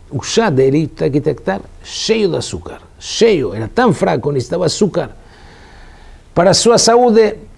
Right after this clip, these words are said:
e ao contrário, se colocava, e comer sal para ele fazia mal. De repente, num dia, bom, fizeram um chá e ele foi bebendo chacol, foi bebendo o chá, pá, pá, pá, tá, tá.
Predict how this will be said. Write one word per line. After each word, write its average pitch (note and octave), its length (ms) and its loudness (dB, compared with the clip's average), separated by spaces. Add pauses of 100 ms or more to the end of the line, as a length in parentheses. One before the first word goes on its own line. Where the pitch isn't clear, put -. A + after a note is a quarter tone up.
(360)
e G3+ 160 4
ao G#3 140 4
contrário, G#3+ 580 4
se E3+ 160 0
colocava, F3 400 2
e D#3+ 80 2
comer F#3 360 4
sal A3 240 4
para G3 160 2
ele G3+ 100 4
fazia F#3+ 380 2
mal. F#3 400 0 (1500)
De B2+ 80 0
repente, F#3 480 4
num D3+ 160 4
dia, G#3+ 460 2 (340)
bom, F#3+ 260 -4 (120)
fizeram F3 360 4
um D#3 60 4
chá A3+ 340 2
e A#3+ 80 0
ele A3 140 0
foi A3 220 2
bebendo G#3 640 -2
chacol, A3 580 0
foi D#3 180 2
bebendo C#3+ 460 2
o A#2 80 -2
chá, B2+ 340 -6
pá, A#2 140 -12
pá, G2 160 -14
pá, - 200 -8
tá, - 180 -14
tá. A2+ 300 -16